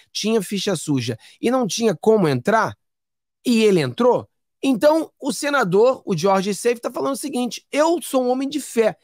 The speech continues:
não é uma questão técnica, é uma questão de fé. Ele acredita que alguma coisa pode acontecer. E ele fala com uma mudança no Sena-, no, no S T F. Hoje nós temos o Zanin no S T F.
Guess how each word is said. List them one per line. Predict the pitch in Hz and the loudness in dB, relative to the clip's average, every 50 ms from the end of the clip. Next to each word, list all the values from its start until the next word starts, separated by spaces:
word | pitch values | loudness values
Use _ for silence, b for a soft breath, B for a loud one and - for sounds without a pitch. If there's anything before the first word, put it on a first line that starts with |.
| _ _ _ - | _ _ _ -4
não | 262 285 294 | -2 0 2
é | 311 | 0
uma | 339 359 311 | 0 0 -2
questão | - 320 269 - - - 311 302 233 | -4 -6 -6 -6 -6 -6 -6 -6 -4
técnica, | - - 262 254 226 - 180 131 107 - - 98 - _ _ _ _ _ _ | -2 -2 0 0 -2 -2 -4 -6 -6 -8 -14 -18 -20 _ _ _ _ _ _
é | - 233 | -2 0
uma | 247 254 | 0 0
questão | 254 254 254 - - - 277 285 | 0 -2 -4 -4 -2 -2 -4 -2
de | 269 269 285 | -2 -2 -4
fé. | - - - - 247 247 220 151 - _ _ _ _ _ _ - | -4 -6 -4 -2 0 0 0 -2 -4 _ _ _ _ _ _ -2
Ele | 220 214 214 | 0 0 0
acredita | 180 - 240 233 220 170 131 143 175 202 190 240 | 0 0 -2 -2 -2 -2 -2 0 0 0 0 -2
que | 208 - | -2 -2
alguma | 202 180 175 175 175 170 | 0 0 0 0 0 0
coisa | - - 175 180 160 185 180 | -2 0 -2 0 0 -2 -4
pode | - 185 180 190 | -4 -4 -4 -2
acontecer. | 185 - 208 202 196 247 196 - 202 151 123 - _ _ _ _ _ _ | -2 -2 -2 -2 0 -2 -2 -2 -2 -4 -4 -4 _ _ _ _ _ _
E | - 302 | -4 0
ele | 302 339 349 | 0 0 0
fala | - - 262 240 233 208 | 2 2 2 4 4 2
com | 156 208 | 0 -2
uma | 220 220 233 240 | 0 0 0 0
mudança | 240 247 247 196 175 185 208 196 - 233 | 0 -2 -2 0 0 0 0 0 0 -2
no | 226 233 | -4 -4
Sena-, | 196 - 262 269 262 233 214 202 - | -4 -2 -2 -2 0 0 0 -2 0
no, | 185 190 196 202 | 0 2 2 2
no | 202 202 202 | 2 2 2
S | 202 196 - - | 0 0 -2 -2
T | - 254 | 0 0
F. | 262 202 170 151 - - - _ _ _ _ _ _ _ | 2 2 2 0 -2 -8 -18 _ _ _ _ _ _ _
Hoje | - 214 254 294 302 247 220 | 4 6 6 6 4 2 0
nós | 214 185 151 | -2 -2 -2
temos | - 208 196 196 185 160 | -2 -2 -2 -2 -2 -4
o | 156 | -2
Zanin | 156 190 170 143 143 196 262 311 294 | -2 0 0 0 0 2 2 4 4
no | 220 175 151 | 4 4 2
S | 143 139 - - | 2 0 -4 -4
T | - 131 | -6 -6
F. | 113 92 - - 123 | -6 -8 -12 -14 -20